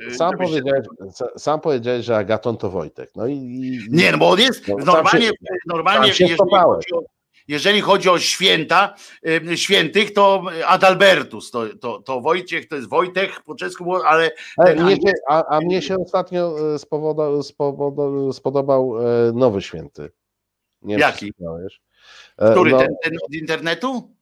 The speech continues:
Speaker 2: bo pamiętasz, że ten, e, Mateusz, e, ten Morawiecki, co on tam, e,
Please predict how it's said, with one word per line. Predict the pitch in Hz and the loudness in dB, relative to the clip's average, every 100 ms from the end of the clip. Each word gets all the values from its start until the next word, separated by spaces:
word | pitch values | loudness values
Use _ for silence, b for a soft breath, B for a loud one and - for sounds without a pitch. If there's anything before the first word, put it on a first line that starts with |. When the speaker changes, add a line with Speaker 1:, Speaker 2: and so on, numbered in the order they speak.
| - | -2
Speaker 2:
bo | 143 | 0
pamiętasz, | 151 165 202 202 151 131 | 2 2 2 2 0 0
że | 135 | -2
ten, | 143 127 110 | -2 -2 -4
e, | 104 107 110 110 | -2 -2 -2 -2
Mateusz, | 113 120 131 123 113 104 - | -2 0 2 2 2 -4 -6
e, | 113 110 98 101 98 | -4 -2 -2 -6 -4
ten | 113 107 104 95 98 98 | -4 -4 -4 -8 -8 -8
Morawiecki, | 104 104 104 104 92 - | -4 -2 0 0 -4 -10
co | 92 104 | -8 -4
on | 92 98 | -2 -2
tam, | 104 98 98 90 | 0 0 -2 -4
e, | 90 | -4